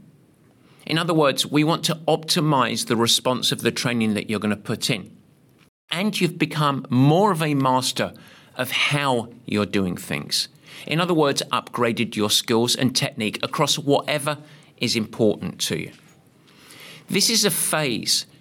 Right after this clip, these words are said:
of the year that is not where we are chasing race readiness, prime fitness over the course of the whole year, huge physiological gains, such as improved sustained power or pace.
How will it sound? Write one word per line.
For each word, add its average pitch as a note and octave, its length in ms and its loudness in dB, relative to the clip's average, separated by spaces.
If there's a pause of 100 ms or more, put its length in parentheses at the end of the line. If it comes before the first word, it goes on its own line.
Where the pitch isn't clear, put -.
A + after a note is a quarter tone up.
(260)
of A#2 160 -6
the C#3 80 4
year C#3+ 320 4
that G#2+ 320 -4
is A#2 180 -2
not C#3 680 2 (320)
where C3 220 2
we A#2+ 140 4
are G#2+ 100 2
chasing A2 640 -2
race A2+ 420 2
readiness, G2 680 -4 (640)
prime C3 320 2
fitness A2+ 420 -4
over G#2 220 -2
the G2 80 -4
course G2+ 400 -2
of F#2+ 100 -6
the G2+ 100 -2
whole G2 260 -2
year, F2 380 -6 (680)
huge D#3+ 440 4
physiological B2+ 800 2
gains, F#2+ 680 -2 (260)
such - 380 0
as A2+ 160 2
improved C3 640 2
sustained A#2+ 760 0
power A2 400 -2
or G2 80 0
pace. - 640 -4